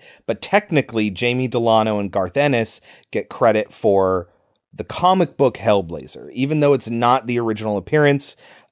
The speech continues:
of Constantine. Constantine's original appearance was in Swamp Thing by Alan Moore. Alan Moore had a bad experience with League of Extraordinary Gentlemen, and he just did not like working with Hollywood, and he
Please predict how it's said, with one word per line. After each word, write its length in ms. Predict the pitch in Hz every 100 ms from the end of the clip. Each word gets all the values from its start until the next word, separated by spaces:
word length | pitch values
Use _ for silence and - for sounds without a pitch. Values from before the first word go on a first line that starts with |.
| _
of 340 | 123 120 110 107
Constantine. 800 | 143 127 123 - 90 - 85 80
Constantine's 640 | - 117 120 123 123 110
original 400 | 104 110 104 104
appearance 440 | 107 202 196 190 139
was 160 | 104
in 100 | 104
Swamp 360 | - 151 165 156
Thing 340 | 170 165 160 - - -
by 160 | 117
Alan 340 | 120 120 131 135
Moore. 480 | 156 185 101 85 - _ _ -
Alan 260 | - 143 143
Moore 200 | 143 131
had 160 | 131
a 40 | 107
bad 380 | 85 104 107 143
experience 640 | 156 - 156 147 151 147
with 120 | 123
League 200 | 113 117
of 80 | 131
Extraordinary 600 | 135 - 139 127 117 110
Gentlemen, 560 | 104 135 147 147 139 143
and 420 | 78 104 104 101 - -
he 100 | -
just 220 | 120 131 -
did 160 | 120
not 340 | 110 117 123 117
like 300 | 113 110 113
working 300 | 107 104 101
with 100 | -
Hollywood, 580 | 131 143 139 143 139 -
and 100 | 110
he 300 | 110 101